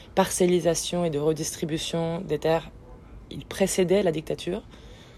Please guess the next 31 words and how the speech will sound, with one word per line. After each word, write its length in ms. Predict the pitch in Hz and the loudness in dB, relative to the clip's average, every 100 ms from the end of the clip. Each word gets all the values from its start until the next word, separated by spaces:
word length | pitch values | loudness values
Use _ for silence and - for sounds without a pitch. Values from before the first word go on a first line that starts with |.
| - - | -10 -2
bien 140 | 165 | -2
qu'il 180 | - 147 | 0 0
avait 180 | 139 139 | 2 0
été, 360 | 143 165 165 | 0 2 2
euh, 220 | 147 131 - - - - - - - | 2 -2 -6 -12 -20 -20 -20 -20 -16
plus 180 | - 175 | -2 2
ou 40 | 175 | 4
moins 200 | 170 - | 2 0
arrêté 580 | 175 - - 190 190 | 0 0 4 6 6
lors 140 | 170 156 | 4 2
de 80 | 147 | 0
la 100 | 143 | -2
réforme 280 | 139 - | -6 -6
agraire. 320 | 143 143 165 226 - - - - - | -6 -4 -6 -6 -12 -20 -20 -8 0
Donc 220 | 180 - - - - | 0 -2 -18 -20 -2
Pinochet 380 | 185 180 - 214 | 4 4 6 6
va 180 | 170 | 6
aggraver, 640 | 165 202 196 190 170 202 202 | 6 8 8 6 6 6 6
va 120 | 156 | 4
poursuivre 400 | 160 - 196 180 | 0 -2 0 4
et 80 | 165 | 4
accélérer 480 | 185 - 180 170 | 4 2 4 4
le 80 | 196 | 4
processus 520 | - 160 - - 196 | 2 -2 -2 0 4
d'expropriation 800 | 170 202 - 185 185 165 - 202 | 6 4 2 -4 2 2 2 0
et 40 | 180 | 0
de 80 | |
division 400 | 156 165 170 185 | -2 0 0 2
des 100 | 175 | 0
terres 140 | 156 147 | 0 -4
mapuches. 400 | 143 - - | -6 -8 -12